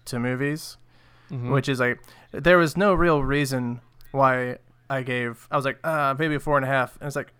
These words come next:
Speaker 1: uh, no, like, when I look back at that movie at the end of the year, I'm gonna think that that was, like, one of the best movies that I've seen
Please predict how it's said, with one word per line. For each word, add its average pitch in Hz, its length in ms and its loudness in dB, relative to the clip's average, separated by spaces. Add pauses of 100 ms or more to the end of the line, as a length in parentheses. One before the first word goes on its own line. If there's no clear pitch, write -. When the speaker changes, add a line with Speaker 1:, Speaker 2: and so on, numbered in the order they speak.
(100)
Speaker 1:
uh, 147 200 -12 (160)
no, 175 400 2
like, 151 180 0 (200)
when 165 200 -2
I 220 180 0 (280)
look 170 240 -10
back 165 180 0
at 135 120 -8
that 127 140 -2
movie 127 400 -4 (140)
at 139 80 -12
the 135 100 -10
end 127 100 -4
of 120 60 -6
the 123 60 -8
year, 120 160 -2
I'm 117 100 -4
gonna 120 120 -8
think 117 240 -10
that 110 100 -12
that 117 120 -4
was, 110 340 -10 (240)
like, 117 160 -10
one 123 100 -4
of 117 60 -6
the 117 80 -8
best 110 240 -8
movies 104 240 -10
that 110 100 -12
I've 107 140 -12
seen 104 300 -12